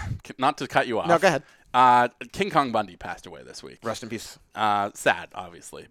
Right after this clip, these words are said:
Speaker 1: but, you know. <laughs>
Speaker 2: Wow.
Speaker 1: I didn't really need to clarify
Speaker 2: <laughs>
Speaker 1: that. It, it is, you know,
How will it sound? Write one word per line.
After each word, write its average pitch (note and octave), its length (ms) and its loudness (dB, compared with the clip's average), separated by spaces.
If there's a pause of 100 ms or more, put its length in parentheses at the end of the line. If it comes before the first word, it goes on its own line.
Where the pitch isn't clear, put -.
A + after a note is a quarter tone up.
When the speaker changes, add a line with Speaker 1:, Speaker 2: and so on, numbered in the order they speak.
(140)
Speaker 1:
but, A#2+ 240 0 (180)
you - 100 4
know. A2 200 2
<laughs> - 40 2 (1500)
Speaker 2:
Wow. A2 280 -2
Speaker 1:
I B2+ 80 2
didn't A#2+ 140 0
really A#2 120 -2
need G#2+ 80 -6
to G2 80 -10
clarify A2+ 460 -2
Speaker 2:
<laughs> A2+ 40 -2
Speaker 1:
that. G2 220 -6 (260)
It, C#4 140 2
it D4+ 160 2
is, B3 320 0
you A#3 220 -6
know, C3 220 -2